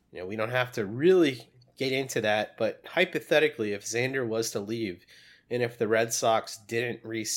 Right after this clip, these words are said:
uh, you know, re-sign him or go after Trey Turner or, uh, Carlos Correa or Dansby Swanson or any of the other names that are out there, and theoretically,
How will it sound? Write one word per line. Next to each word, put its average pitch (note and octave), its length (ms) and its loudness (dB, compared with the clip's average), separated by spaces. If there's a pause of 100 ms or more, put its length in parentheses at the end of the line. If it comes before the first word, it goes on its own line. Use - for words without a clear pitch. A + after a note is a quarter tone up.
(280)
uh, F#2+ 380 0 (100)
you A2+ 100 -10
know, F#2+ 140 -4
re-sign A#2 600 -2
him A2+ 360 -2
or A#2 220 -2
go A2 240 0
after G2 640 -2 (420)
Trey B2+ 220 0
Turner A#2 640 -2
or, F#2 420 -4 (360)
uh, E2+ 320 -10 (200)
Carlos A#2+ 500 0
Correa G2+ 540 -2
or F2+ 180 -6
Dansby A2+ 480 -4
Swanson G2+ 540 -4
or F#2+ 120 -4
any A2+ 200 -4
of G#2+ 80 -6
the G#2 100 -4
other G#2+ 160 -2
names G2+ 440 -6
that G2+ 120 -6
are G2 120 -2
out A#2 260 -2
there, F#2+ 380 -4 (1800)
and A#2 180 -4
theoretically, A#2+ 960 0